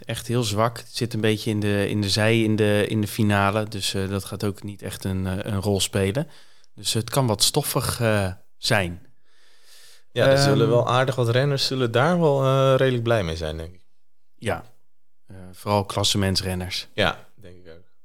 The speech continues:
Speaker 1: Ehm, gaan we, eh, doorpakken met de voorspelling van, eh, van Arjan, van de computer. Ehm, pakken we er meteen maar bij.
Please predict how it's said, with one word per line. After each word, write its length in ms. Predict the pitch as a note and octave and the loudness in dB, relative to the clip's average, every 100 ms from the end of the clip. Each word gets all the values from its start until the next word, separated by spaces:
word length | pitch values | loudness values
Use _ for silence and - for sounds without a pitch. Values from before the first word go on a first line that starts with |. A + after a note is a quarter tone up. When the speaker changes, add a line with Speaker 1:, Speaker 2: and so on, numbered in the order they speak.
| - - - - - - - - | -20 -20 -20 -20 -20 -20 -20 -10
Speaker 1:
Ehm, 380 | - C#3+ D3 D3 | 0 4 4 4
gaan 240 | C#3 D#3+ D#3+ | 2 4 6
we, 160 | D#3 D3 | 6 4
eh, 140 | C#3+ C#3 | 4 4
doorpakken 440 | D3+ D#3+ D#3+ D3+ | 4 4 2 2
met 140 | C#3+ C3+ | 0 0
de 100 | B2+ | -2
voorspelling 680 | A#2 B2+ - D#3+ D3 B2 A2 | 0 -2 2 2 4 4 2
van, 380 | A2+ G#2+ G#2 G2 | 2 4 4 2
eh, 220 | F#2+ F#2+ | 2 0
van 220 | - A2+ | 0 0
Arjan, 400 | B2 D3 F3+ F3+ | 4 2 2 0
van 120 | - | 0
de 80 | A2+ | 0
computer. 500 | A#2 A2+ F3+ F#3+ F#3+ - - - - - - - - | 0 0 0 2 0 -6 -20 -20 -20 -20 -20 -18 -4
Ehm, 1000 | A2+ A2+ A#2 A#2 A#2 A2+ A2 A2+ A2+ A2+ - | 2 4 4 4 2 0 0 0 -2 -4 -2
pakken 260 | B2+ A#2+ A2+ | -2 0 0
we 80 | |
er 60 | A2+ | 2
meteen 380 | A2 G#2+ C3 A#2 | 0 2 2 4
maar 200 | G#2 G2+ | 4 2
bij. 420 | A#2 C#3 E3 E3 | 2 2 -2 -6